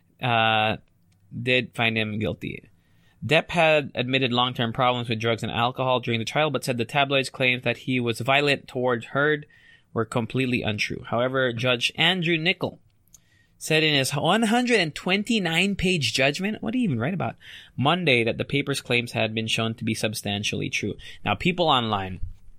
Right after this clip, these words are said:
are pissed, uh, especially people, uh, who are in favor of, you know, coming out to speaking about their abuse. And a lot of people are saying that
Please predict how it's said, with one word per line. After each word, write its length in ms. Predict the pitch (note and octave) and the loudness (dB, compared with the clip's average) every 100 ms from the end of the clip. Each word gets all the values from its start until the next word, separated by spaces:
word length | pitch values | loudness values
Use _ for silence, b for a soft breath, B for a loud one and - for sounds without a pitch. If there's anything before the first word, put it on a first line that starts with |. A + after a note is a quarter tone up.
| - - - | -8 -6 -2
are 260 | A#2 - - | -2 -2 2
pissed, 800 | - - G3+ D#3 - - - - - b b b b b - - b b b b | 8 10 8 4 0 -2 -2 -6 -18 b b b b b -20 -20 b b b b
uh, 380 | G#2+ G#2+ G2+ G#2 | 0 2 2 -2
especially 720 | - A#2+ - D#3+ D#3+ - C#3+ | -2 -2 2 4 4 2 2
people, 720 | B2+ - C#3 C3 B2 A#2+ A#2 - - - | 2 0 0 2 2 2 0 -4 -8 -4
uh, 640 | B2 A#2 A2+ A2 G#2+ G#2+ | 0 2 2 2 2 0
who 200 | G#2 A#2+ | -2 0
are 320 | A2+ A2 G#2+ - _ | 2 2 0 -4 _
in 240 | - C3 B2+ | -2 -2 2
favor 400 | F3+ A#3+ F#3 C#3+ | 2 4 4 2
of, 160 | A#2 - - - - - | 0 -4 -20 -18 -18 -16
you 140 | - A#2+ | -6 -2
know, 220 | A2 A2 - | 0 -2 -4
coming 280 | - D3+ D3+ | 0 2 4
out 280 | A#2 A#2+ - - - - | 4 2 0 -8 -20 -8
to 640 | - B2+ A#2 A2 G#2+ G#2 - - - - - - | 0 2 4 2 2 0 -4 -12 -12 -12 -14 -8
speaking 420 | - - - C3+ | -4 -2 -4 0
about 220 | B2 A#2 D#2 | 2 2 2
their 140 | G2+ | 0
abuse. 380 | A2 D#3+ A2+ - B B B B B | 2 2 0 -4 B B B B B
And 280 | - A#2 A#2 | 0 2 2
a 80 | A#2 | 2
lot 180 | C#3 F3+ | 4 2
of 60 | |
people 260 | F3 E3 B2+ | 2 2 2
are 100 | B2 | 2
saying 300 | - B2 A#2 | 4 4 4
that 220 | A2+ - | 0 -2